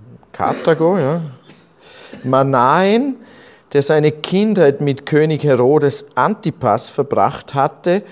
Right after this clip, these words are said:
Manaen ist ein hebräischer Name. Wir kennen vielleicht den Namen Menachem Begin, also d-, das war einmal Staatspräsident von Israel.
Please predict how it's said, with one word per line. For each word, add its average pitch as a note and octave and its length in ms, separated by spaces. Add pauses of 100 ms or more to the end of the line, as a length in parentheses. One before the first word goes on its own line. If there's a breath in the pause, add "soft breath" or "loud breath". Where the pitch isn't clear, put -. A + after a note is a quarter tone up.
(300 loud breath)
Manaen A#2+ 840
ist - 420
ein G#2 300 (240)
hebräischer D3+ 720
Name. D3 460
Wir C3 160
kennen C#3 580
vielleicht A2+ 540
den A2 100
Namen G#2 560
Menachem A2 840 (720)
Begin, F2+ 520
also G#2 260
d-, A2 180
das G#2 200
war - 180
einmal G#2 200
Staatspräsident C3+ 1000
von A2 200
Israel. C#3+ 460